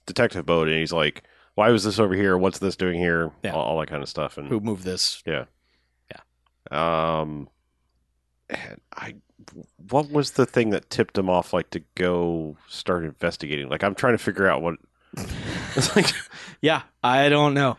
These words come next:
Speaker 2: <laughs>
Speaker 1: Oh, oh, that's right. He gets, um, he figures out the make of the gun, and that this other dude sold it, or, or, no, he, other dude was a special effects guy in the movies and reported it stolen.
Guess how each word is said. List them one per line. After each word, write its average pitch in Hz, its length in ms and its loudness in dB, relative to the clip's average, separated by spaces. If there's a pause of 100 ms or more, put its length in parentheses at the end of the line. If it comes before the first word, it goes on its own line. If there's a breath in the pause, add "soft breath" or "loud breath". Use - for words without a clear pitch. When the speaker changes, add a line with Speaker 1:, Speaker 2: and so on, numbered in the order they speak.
Speaker 2:
<laughs> - 100 -10
Speaker 1:
Oh, 160 400 8
oh, 151 60 10
that's 151 200 8
right. 135 160 8
He 151 120 2
gets, 147 260 4
um, 113 600 4 (280)
he 120 280 -2
figures 127 320 4
out 117 120 6
the 110 80 6
make 113 260 6
of 104 60 6
the 98 80 4
gun, 92 680 2 (360)
and 107 200 2
that 98 160 4
this 104 240 0
other 104 240 4
dude 90 480 0 (840)
sold 117 540 2
it, 156 140 6
or, 101 340 2
or, 113 180 6
no, 143 200 6
he, 135 240 4 (460 loud breath)
other 156 180 6
dude 147 280 8
was 117 200 8
a 107 340 8
special 127 320 4
effects 117 280 2
guy 101 160 6
in 92 60 2
the 90 40 2
movies 92 420 4
and 92 140 0
reported 90 400 2
it - 140 -4
stolen. 73 420 -2